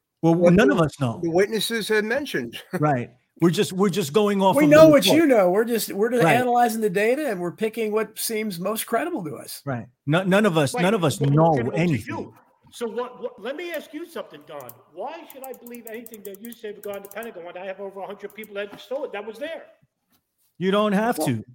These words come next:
Speaker 2: Yeah.
Speaker 3: you don't have to believe anything, 'cause I, I, I'm just telling you that if, and you're, you, you, you guys are d-, coming up with a theory that they're not showing the plane, although they have video of the plane hitting it, and they're not
Speaker 2: Eighty-three
Speaker 3: showing
Speaker 2: of them.
Speaker 3: 'cause they want, which I can certainly believe they want debate to continue.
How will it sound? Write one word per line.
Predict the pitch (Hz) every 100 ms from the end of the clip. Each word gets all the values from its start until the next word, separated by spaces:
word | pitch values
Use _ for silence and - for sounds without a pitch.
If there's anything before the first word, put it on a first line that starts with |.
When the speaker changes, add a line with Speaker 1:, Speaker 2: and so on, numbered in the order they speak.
| _ - 151
Speaker 2:
Yeah. | 156 131
Speaker 3:
you | 214
don't | 269
have | 277
to | 226
believe | 240 294 262
anything, | 381 320 185
'cause | 190
I, | 208 196 226
I, | 320 220
I'm | 311
just | 277 -
telling | 277 339 247
you | 208 196
that | 202 196
if, | 214 208
and | 190 190
you're, | 247 233
you, | 202 233 214
you, | - 202 220 202
you | 185 220
guys | 233 202
are | 190
d-, | 170 165
coming | 190 208 202
up | 202
with | 170
a | 160
theory | 185 208 180
that | 175
they're | 165
not | 156 185 202
showing | - 196 190
the | 165
plane, | 180 196 220
although | 175 156 147
they | 139
have | 147 220 277 185 202 175 _ _ _
video | 147 190 190
of | 175
the | 160
plane | - 175 151
hitting | 151 135 143
it, | 208 - _ _ -
and | 185
they're | 202
not |
Speaker 2:
Eighty-three | 185 226
Speaker 3:
showing | 220
Speaker 2:
of | -
them. | 190
Speaker 3:
'cause |
they | 180 190
want, | 214 -
which | 247 247
I | 254 320
can | 330
certainly | 269 311 359 269 202
believe | 190 254 254
they | 202
want | 165 208 233
debate | 190 165 190 196
to | 160
continue. | 131 123 262 381 269 -